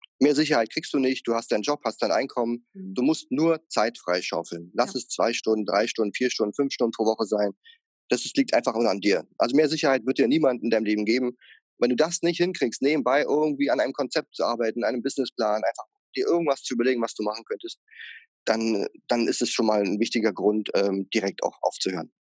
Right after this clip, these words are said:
Speaker 1: Ähm, weil es wird nicht die Situation kommen, wo noch mehr Sicherheit gegeben ist. Also nebenberuflich anfangen macht am meisten Sinn,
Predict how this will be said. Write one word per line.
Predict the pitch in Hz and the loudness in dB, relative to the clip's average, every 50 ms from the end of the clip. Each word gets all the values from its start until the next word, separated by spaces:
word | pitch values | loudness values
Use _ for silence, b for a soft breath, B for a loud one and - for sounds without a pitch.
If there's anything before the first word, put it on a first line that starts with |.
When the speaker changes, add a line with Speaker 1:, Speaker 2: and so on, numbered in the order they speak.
| - | 0
Speaker 1:
Ähm, | 98 101 101 101 98 101 95 | 2 2 4 2 2 2 2
weil | 107 107 107 110 107 107 80 | 2 4 4 4 4 2 2
es | 82 - - | 0 0 0
wird | - - _ | -2 0 _
nicht | 123 113 - - - | 0 0 0 -2 0
die | 117 117 | 0 2
Situation | 110 123 - 117 107 - - 110 110 104 | 2 2 2 2 2 2 2 2 2 2
kommen, | - 110 104 110 104 - - _ _ _ _ _ _ _ - | 2 0 0 0 0 -4 -6 _ _ _ _ _ _ _ -4
wo | 104 110 110 | 0 2 4
noch | 113 123 120 | 4 2 2
mehr | 127 113 101 | 2 -2 -2
Sicherheit | - 113 104 98 87 85 - | -2 -4 -4 -4 -6 -8 -8
gegeben | 95 - 117 110 82 | -8 -8 -8 -8 -6
ist. | - - | -4 -4
Also | 95 104 113 | -2 0 2
nebenberuflich | 123 147 147 139 139 135 - - 113 - | 2 2 4 2 2 0 0 0 0 0
anfangen | 110 143 135 - 131 123 117 120 107 | 0 0 0 0 0 0 0 0 0
macht | 113 110 - - | -2 -2 -2 -4
am | 98 98 | 0 2
meisten | 104 120 - - - - - | 2 0 0 -4 -14 -20 -10
Sinn, | - - 117 | -10 -10 -10